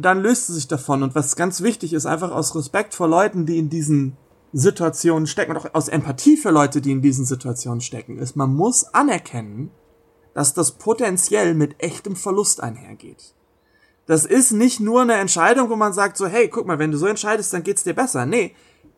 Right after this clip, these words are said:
dir geht dann flöten, was ab acht Uhr morgens am nächsten Tag wichtig wäre. Und das ist, das ist die,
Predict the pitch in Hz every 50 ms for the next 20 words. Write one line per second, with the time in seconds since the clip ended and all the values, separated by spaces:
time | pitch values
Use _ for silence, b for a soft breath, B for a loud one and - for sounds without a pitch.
0 | _ - - 202 165 - - - 131 127 - 175 190 214 - - 262 285 339 349
1 | 339 269 214 165 170 - - - 131 127 - - - 160 151 - - 165 156 151
2 | 143 135 127 127 123 135 127 - 131 131 127 127 120 117 - - - 135 127 156
3 | 180 196 - 202 247 - - 208 165 - - 123 120 - 151 151 _ _ _ _
4 | _ _ _ _ _ _ _ _ _ _ _ _ _ _ _ _ _ _ _ _
5 | _ _ _ - 160 156 165 160 156 156 - 220 208 - - - - - _ _
6 | - 147 156 147 - - - - - 214 214 208 208 208 202 185